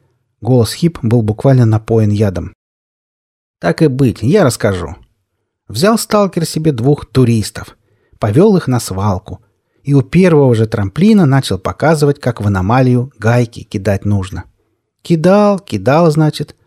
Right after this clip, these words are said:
хотя в трамплин, к сведению, предметы кидать чревато. Ну, трамплин, не будь дурак, сталкеру его же гайкой в лоб и засветил. Сталкер брык и валяется, с гайкой в черепе.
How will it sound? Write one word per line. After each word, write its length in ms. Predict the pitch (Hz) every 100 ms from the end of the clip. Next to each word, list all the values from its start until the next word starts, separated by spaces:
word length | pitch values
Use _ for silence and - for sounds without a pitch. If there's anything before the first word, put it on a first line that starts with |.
| _ _
хотя 260 | - 131
в 80 | 156
трамплин, 500 | - 139 139 180 190 _
к 60 | -
сведению, 480 | - 120 87 80 85
предметы 440 | 123 107 143 165
кидать 420 | 113 - 110 95
чревато. 600 | - - 156 180 135 - - _ _ _ _ _ _ _ _
Ну, 160 | 175 247
трамплин, 480 | - 156 135 190
не 120 | 160 156
будь 200 | 165 135
дурак, 320 | 131 143 -
сталкеру 440 | - 147 147 113
его 300 | 107 135 175
же 120 | 151
гайкой 320 | 113 143 139 107
в 100 | 107
лоб 220 | 139 139
и 40 |
засветил. 680 | 117 127 - 104 - 104 - _ _ _ _ _
Сталкер 500 | - - 156 143 123
брык 360 | 98 156 269 - _
и 120 | 151
валяется, 580 | 208 107 95 110 - - - _ _
с 120 | 107
гайкой 340 | 92 - - 104
в 80 |
черепе. 420 | - 101 101 -